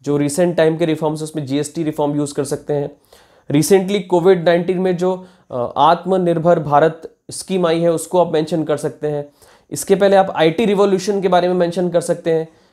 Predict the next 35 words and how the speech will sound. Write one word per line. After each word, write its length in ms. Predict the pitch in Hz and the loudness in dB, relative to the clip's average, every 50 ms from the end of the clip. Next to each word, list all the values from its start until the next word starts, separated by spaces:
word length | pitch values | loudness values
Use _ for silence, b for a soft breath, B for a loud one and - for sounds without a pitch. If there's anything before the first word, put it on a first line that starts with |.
| b b _ | b b _
कि 60 | 151 | -6
भाई, 300 | 151 170 170 165 165 - _ - | -2 -2 -2 -2 -4 -8 _ -2
नाइनटीन 340 | 135 147 151 156 156 180 170 | 2 2 2 2 2 2 0
एटीज़ 320 | 165 160 185 185 180 185 | 0 0 0 -2 -2 -2
के 80 | - 180 | -2 2
बाद 260 | 165 170 170 170 165 | 4 4 4 2 2
आईटी 280 | - 147 147 143 156 165 | 0 -2 0 0 -2 -4
रिवॉल्यूशन 440 | 156 151 156 160 156 156 185 165 | -2 0 0 0 0 -2 -2 -2
इंडिया 220 | 160 156 147 156 151 | -2 -2 0 0 0
में 80 | 156 | -2
चालू 300 | 151 156 151 135 135 160 | -2 0 0 0 0 0
हो 60 | 160 156 | 0 0
गया 140 | 151 147 | 0 0
था, 340 | 143 151 151 156 170 - - _ _ - | 0 0 -2 -2 -2 -6 -14 _ _ -4
और 220 | - 143 147 143 - | -2 -2 -2 0 0
currently 340 | 147 135 143 143 139 156 160 | 0 0 0 0 0 0 0
हम 100 | 156 156 | 0 2
वर्ल्ड 280 | 135 135 135 139 147 160 | 2 0 0 0 -2 -4
में 80 | 156 | -4
सबसे 420 | 151 - 156 - - - - 175 160 | -4 -4 -6 -8 -6 -4 -4 -2 0
ज़्यादा, 400 | 147 143 143 147 151 147 147 B B B B B B - | 2 2 2 2 2 0 -2 B B B B B B -4
अ, 40 | 123 | -2
आउटसोर्सिंग 840 | 123 120 - - - 143 147 143 - - 170 156 156 - 175 165 | -2 -2 0 0 0 0 0 0 -2 -2 -2 -2 0 -2 -2 0
करने 220 | 165 147 143 143 143 | 0 0 0 0 2
वाली 320 | 143 143 143 147 143 139 | 2 2 0 0 -2 -4
कंट्री 500 | 143 - _ 151 139 139 143 151 156 156 | -6 -6 _ -2 -2 -2 -2 -2 -2 0
है, 240 | 147 143 143 - - - - | 0 -2 -4 -6 -12 -8 -6
इंडिया 320 | - 135 131 139 151 147 147 | -4 -2 0 0 2 2 2
है, 120 | 147 143 | 0 -2
आईटी 320 | - 123 127 127 131 151 | -2 -2 -2 -2 -2 -2
में 160 | 143 143 139 131 | -2 -2 0 0
बूम 180 | 143 143 139 | 0 0 0
कर 140 | 139 143 131 | 0 -2 -2
रही 160 | 131 135 131 | 0 -2 -2
है। 160 | 131 135 b | -4 -8 b